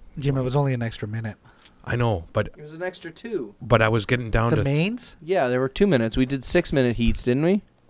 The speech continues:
Speaker 3: Eight-minute mains?
Speaker 1: Yeah, the mains are normally seven minutes.
Speaker 3: He's never ran it before, though.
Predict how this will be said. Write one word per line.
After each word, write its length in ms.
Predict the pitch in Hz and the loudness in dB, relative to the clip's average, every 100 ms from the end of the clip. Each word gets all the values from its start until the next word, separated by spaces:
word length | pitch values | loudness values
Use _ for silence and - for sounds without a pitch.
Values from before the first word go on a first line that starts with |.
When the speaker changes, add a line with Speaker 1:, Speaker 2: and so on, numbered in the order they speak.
| - | 0
Speaker 3:
Eight-minute 300 | 135 131 131 | 0 4 4
mains? 360 | 131 180 226 - - | 4 4 2 -2 0
Speaker 1:
Yeah, 120 | 196 | 0
the 100 | 151 | 0
mains 300 | 147 170 175 | 0 -2 -2
are 80 | 165 | -2
normally 320 | 160 160 147 | 0 0 -2
seven 320 | - 165 147 | 2 0 2
minutes. 360 | 120 107 - - - _ - _ _ _ _ _ _ _ | -4 -8 -12 -18 -20 _ -20 _ _ _ _ _ _ _
Speaker 3:
He's 220 | - 170 | -8 -2
never 320 | 165 156 147 | 0 0 2
ran 280 | 131 139 180 | 4 6 6
it 100 | 185 | 4
before, 400 | 160 - 110 202 | 2 0 -2 0
though. 240 | 147 104 | 2 0